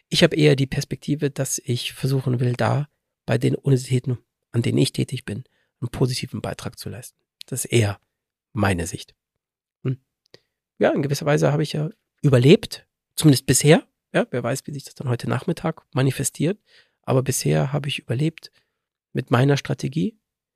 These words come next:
Wenn du mich jetzt fragst, ist meine Strategie ein erfolgreiches generalisierbares Konzept.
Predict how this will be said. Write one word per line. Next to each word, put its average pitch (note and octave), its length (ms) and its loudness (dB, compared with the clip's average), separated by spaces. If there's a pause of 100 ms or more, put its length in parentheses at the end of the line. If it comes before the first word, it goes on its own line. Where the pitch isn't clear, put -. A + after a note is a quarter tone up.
(220)
Wenn C3+ 140 4
du C3+ 80 6
mich D#3+ 160 4
jetzt - 180 -2
fragst, - 460 -2 (1120)
ist - 180 -6
meine A#2+ 220 2
Strategie - 540 -2
ein G#2 180 -4
erfolgreiches - 1400 -2 (440)
generalisierbares A2 1040 0
Konzept. - 520 -8